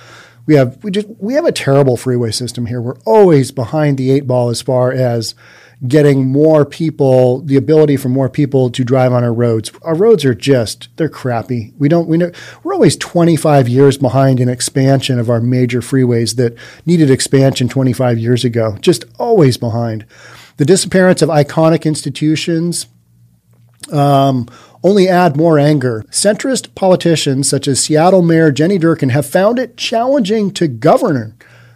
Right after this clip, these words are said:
deciding recently not to seek re-election. Yeah, there's some other issues going on there too, right? I mean, it's not just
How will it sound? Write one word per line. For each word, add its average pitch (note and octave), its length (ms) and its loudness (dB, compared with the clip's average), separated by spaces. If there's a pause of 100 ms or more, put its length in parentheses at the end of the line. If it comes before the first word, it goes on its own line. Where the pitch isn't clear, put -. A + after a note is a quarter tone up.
(160)
deciding F3 680 2
recently E3 400 2
not C#3 240 0
to C3 80 -2
seek C#3 280 -2
re-election. A#2+ 800 -4 (180)
Yeah, F3 580 -2
there's F3+ 160 -6
some G4+ 140 -8
other C#4 200 2
issues D#3+ 320 0
going D3 260 4
on C3+ 200 2
there B2+ 200 0
too, B2+ 300 0
right? C#3+ 300 0
I C#3 40 -4
mean, C#3+ 120 0
it's C#3 140 -6
not G#3 240 -4
just C#3+ 280 0